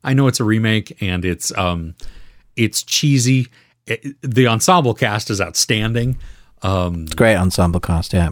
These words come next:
Speaker 1: y-, yeah, I, it's, it's one of those, this is one of those also that it's just, it's outrageous and, um, pretty unrealistic in so many different ways. Uh,
Speaker 2: Mm-hmm.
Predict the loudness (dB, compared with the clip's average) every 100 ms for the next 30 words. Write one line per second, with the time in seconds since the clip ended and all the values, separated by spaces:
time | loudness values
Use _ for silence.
0 | -4 -6 -6 -2 0 2 2 0 -6 -4
1 | -4 0 -2 -2 -6 0 2 4 4 4
2 | 4 4 2 2 4 4 4 2 2 2
3 | 0 0 -2 0 0 -2 -2 0 0 -2
4 | -10 -20 _ _ _ _ _ -20 -20 _
5 | _ _ _ -4 -2 0 0 2 0 2
6 | 0 0 -6 -12 -20 -20 -20 -20 -20 -20
7 | -20 -4 -2 0 0 0 0 -2 -8 -6
8 | -2 -2 -2 -6 -10 -16 _ _ _ _
9 | _ _ _ _ _ _ _ _ _ _
10 | _ -16 -14 -4 0 2 0 -2 -2 0
11 | 0 0 -2 -2 -6 -6 -10 -6 -2 -2
12 | -2 -2 -2 -4 -4 -6 -4 -4 -6 -10
13 | _ _ _ _ _ 2 4 4 4 0
14 | -6